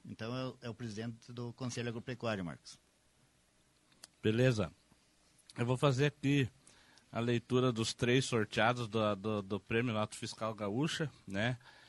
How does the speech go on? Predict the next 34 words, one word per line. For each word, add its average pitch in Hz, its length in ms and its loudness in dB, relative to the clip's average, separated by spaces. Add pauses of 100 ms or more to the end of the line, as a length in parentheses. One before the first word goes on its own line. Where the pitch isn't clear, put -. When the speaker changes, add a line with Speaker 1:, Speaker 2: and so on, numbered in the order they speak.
(220)
Speaker 2:
É, 113 540 4
o 120 140 0
primeiro 135 440 2
ganhador 123 680 4
com 120 120 -4
trezentos 117 460 0
reais 110 320 2
é 107 40 0
o 98 40 -2
Roque 101 300 -2
Golfeto, 127 640 0 (560)
o 120 80 -2
segundo 131 400 2
ganhador 120 580 6 (160)
é 113 100 4
o 110 160 4
João 113 260 2
Ayrton 113 340 2
Vigne 123 420 2
com 107 160 -4
duzentos 104 380 -2
reais 127 340 2
e - 80 -4
o - 20 -2
terceiro 135 540 2
ganhador 123 500 2 (440)
é 107 80 -2
o 110 60 2
Ayrton 131 440 4
Antônio 123 380 2
Lentes 117 360 2
com 123 140 -2
cem 120 220 0
reais. 101 480 2